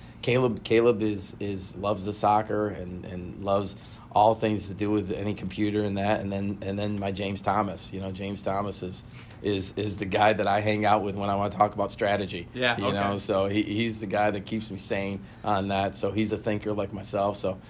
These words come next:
Speaker 1: we get a chance to sit down. I smoke a cigar, he grabs a Coke, and we have some fun.
Speaker 2: Well, it's, it's great that you have that, that family connection, especially having them here, and I'm sure they enjoy going to games. Coach, it was great to chat with you,
Speaker 1: Oh,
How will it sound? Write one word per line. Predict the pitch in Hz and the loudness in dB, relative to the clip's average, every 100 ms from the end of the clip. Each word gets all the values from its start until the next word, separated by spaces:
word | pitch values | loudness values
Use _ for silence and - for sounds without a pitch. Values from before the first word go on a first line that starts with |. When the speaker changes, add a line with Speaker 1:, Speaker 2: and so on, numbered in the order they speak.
| - | -6
Speaker 1:
we | 113 | 0
get | 104 | 2
a | 101 | 2
chance | 110 104 98 | 0 0 -2
to | |
sit | 92 101 | -4 -4
down. | - 101 107 | 0 2 2
I | 104 | 2
smoke | 104 110 107 | 4 2 2
a | |
cigar, | - 101 107 113 113 - - | -2 4 6 6 4 -8 -6
he | 107 | 2
grabs | 113 110 95 | 6 6 4
a | |
Coke, | - 113 - 98 | 6 6 6 0
and | |
we | 101 | 2
have | 107 107 | 2 2
some | 98 | 2
fun. | 117 104 90 - - | 4 4 0 -12 -6
Speaker 2:
Well, | 135 143 | 2 2
it's, | 139 170 | 2 -2
it's | 131 | -2
great | 127 151 156 | 4 4 4
that | 139 | 2
you | 123 | 4
have | 131 131 | 6 4
that, | 127 123 117 | 4 2 4
that | 120 113 | 2 4
family | 135 131 131 | 4 4 4
connection, | 123 123 120 - 120 | 2 2 2 2 -4
especially | - 127 - 123 | 0 0 2 0
having | 117 117 120 | 4 2 2
them | 113 | -4
here, | 117 117 | -2 -2
and | 117 | -2
I'm | 110 | -4
sure | 101 123 | -2 -2
they | 120 | 0
enjoy | 113 120 113 | 0 4 4
going | 113 117 | 2 -2
to | 113 | -2
games. | 117 117 | -2 -2
Coach, | - 135 127 | 4 4 4
it | |
was | 110 | 0
great | 123 127 | 4 4
to | 131 | 2
chat | - 120 123 | 4 6 4
with | 123 | 2
you, | |
Speaker 1:
Oh, | 131 | 4